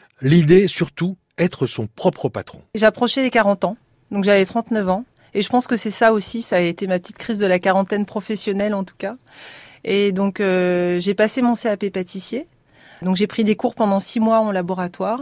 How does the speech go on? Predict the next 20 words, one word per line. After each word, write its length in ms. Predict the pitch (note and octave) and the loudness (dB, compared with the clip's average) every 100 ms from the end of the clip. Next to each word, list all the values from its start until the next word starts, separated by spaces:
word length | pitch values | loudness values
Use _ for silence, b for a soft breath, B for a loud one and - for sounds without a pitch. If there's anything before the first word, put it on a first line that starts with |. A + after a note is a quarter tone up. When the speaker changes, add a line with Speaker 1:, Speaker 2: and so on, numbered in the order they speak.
| C#4 - | -6 -2
Speaker 2:
et 200 | G#3 F#3 | -2 0
je 100 | F#3+ | 4
l'ai 140 | G3+ | 4
eu 160 | G3 C4 | 4 2
en 100 | A#3+ | 2
candidate 540 | G#3 G#3 G3+ F#3+ - | 0 0 0 0 -2
libre. 260 | A#3+ B3 F#3+ | -2 0 0
Donc 180 | F3+ | -2
ça, 140 | F3+ A3+ | -2 -2
ça 100 | G#3+ | -2
a 40 | |
été 180 | F3+ G3 | -2 -2
ma 140 | F#3 | -4
grosse 340 | E3+ F3+ A#3+ - | -4 -2 -2 -2
fierté 400 | A3 G#3+ - A#3+ | -4 -4 -2 -2
parce 180 | G#3+ F#3 | -2 -6
que 120 | F#3 | -8
je 80 | - | -4
connaissais 400 | F#3 D#3+ - D#3 | -6 -4 -8 -6
rien. 340 | D#3+ F3 | -4 -6